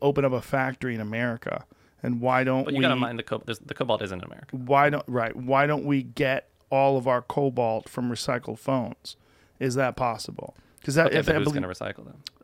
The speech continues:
Speaker 1: That's a good question. I think that's what the Fairphone's trying to do, right? Isn't, aren't they using all recycled materials?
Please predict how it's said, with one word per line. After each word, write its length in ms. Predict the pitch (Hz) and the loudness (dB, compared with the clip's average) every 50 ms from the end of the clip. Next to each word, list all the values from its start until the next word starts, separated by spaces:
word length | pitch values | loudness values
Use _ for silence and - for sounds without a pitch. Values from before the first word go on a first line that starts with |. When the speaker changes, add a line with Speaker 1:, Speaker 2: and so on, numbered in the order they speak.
| - - - - 107 87 90 | -20 -20 -20 -20 -20 -18 -16
Speaker 1:
That's 220 | - 87 127 120 - | -10 -10 -8 -8 -8
a 40 | - | -8
good 180 | - 117 - | -10 -12 -10
question. 380 | - 120 117 110 - - - 117 - - - - - - | -6 -6 -6 -6 -8 -12 -14 -14 -16 -20 -20 -16 -6 -4
I 80 | 135 139 | -4 -2
think 260 | 131 - 190 185 - | 2 2 2 4 4
that's 160 | 185 170 - | 2 2 2
what 100 | - 143 135 | 0 -6 -6
the 60 | 127 | -6
Fairphone's 580 | - - 143 147 156 139 - 117 107 107 104 - | -2 0 2 2 2 0 -4 -6 -6 -6 -8 -8
trying 220 | - 117 110 104 - | -6 -6 -6 -6 -8
to 100 | - - | -10 -10
do, 60 | - | -8
right? 240 | - 110 117 120 - | -6 -6 -6 -6 -8
Isn't, 220 | - 117 117 123 123 | -8 -8 -8 -6 -6
aren't 160 | - 127 120 | -6 -6 -4
they 80 | 131 131 | -2 -2
using 240 | 131 127 120 131 | -2 -2 -2 -2
all 160 | 127 123 123 120 | -2 -2 -2 -4
recycled 480 | 120 - - 131 127 123 127 127 123 | -4 -4 -4 -4 -6 -6 -6 -8 -8
materials? 540 | 131 120 - 135 131 131 131 139 139 - - | -8 -8 -6 -6 -6 -6 -6 -6 -8 -12 -16